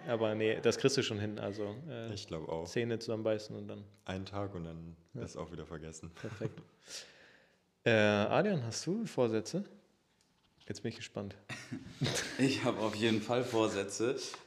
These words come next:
Speaker 3: Äh, ich hab mir nicht vorgenommen, öfter zum Sport zu gehen und mich <laughs> gesünder zu ernähren, weil ich's die Jahre davor schon so oft gemacht habe und es nicht hinbekommen habe. Ähm,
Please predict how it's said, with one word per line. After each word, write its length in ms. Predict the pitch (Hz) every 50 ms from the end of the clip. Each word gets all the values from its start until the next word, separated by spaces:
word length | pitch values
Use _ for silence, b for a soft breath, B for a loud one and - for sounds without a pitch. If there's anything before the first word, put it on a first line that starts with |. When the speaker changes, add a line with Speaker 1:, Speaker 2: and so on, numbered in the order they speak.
| - -
Speaker 3:
Äh, 440 | 101 101 98 98 92 92 92 - -
ich 120 | 98 -
hab 100 | 107 -
mir 120 | 104 107 104
nicht 180 | 104 110 107 -
vorgenommen, 600 | - - 113 113 110 107 107 107 107 107 104 104
öfter 480 | 107 - - - 104 101 95 82 85
zum 180 | - - 107 98
Sport 320 | - - - 107 107 107 -
zu 120 | - 107
gehen 240 | - 107 110 - -
und 120 | 104 110 113
mich 200 | 117 - - -
<laughs> 0 |
gesünder 640 | - - - - - 127 123 123 - - 131 -
zu 160 | - - - 151 - - - -
ernähren, 260 | 147 - 285 294 B B B B B B -
weil 120 | - 107 120
ich's 140 | 120 -
die 100 | - 127
Jahre 300 | 120 117 120 127 123 123
davor 340 | 110 117 123 - - 120 131
schon 200 | - - 131 120
so 100 | 117 113
oft 220 | 101 113 - - -
gemacht 320 | 120 107 110 113 110 -
habe 100 | 117 104 107
und 100 | 110 110
es 140 | 107 - -
nicht 160 | 120 123 -
hinbekommen 520 | 131 123 123 117 110 - 113 110 113 117
habe. 360 | 104 98 101 101 117 143 151 B B B B B B B B -
Ähm, 560 | - 107 104 104 104 101 104 101 101 - -